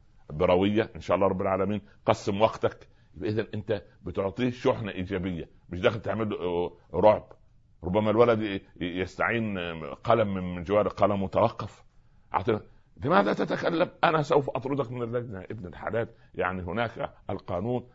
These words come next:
وهناك روح القانون. طبعًا أولادنا يعلمون أن من غشنا فليس منا، الغش حرام، اللي، اللي يعطي واللي يأخذ كلاهما حرام.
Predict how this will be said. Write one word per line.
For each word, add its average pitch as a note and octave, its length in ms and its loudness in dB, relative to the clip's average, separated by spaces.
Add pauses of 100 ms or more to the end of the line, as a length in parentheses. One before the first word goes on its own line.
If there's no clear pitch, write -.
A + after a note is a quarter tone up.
وهناك G2+ 360 -8
روح G2+ 240 -2
القانون. C2 440 -10 (520)
طبعًا B2+ 240 4
أولادنا F#2+ 480 4
يعلمون E2+ 480 0 (280)
أن F2+ 200 -4
من E2+ 120 -6
غشنا E2 460 -4
فليس C2+ 340 -8
منا، A#1+ 340 -14 (320)
الغش G#2+ 300 -4
حرام، A#1+ 300 -8 (840)
اللي، E2 220 -2
اللي D#2+ 460 0
يعطي B2+ 460 6
واللي F#2+ 180 0
يأخذ - 260 -4 (380)
كلاهما G#2+ 420 4
حرام. C2 320 -6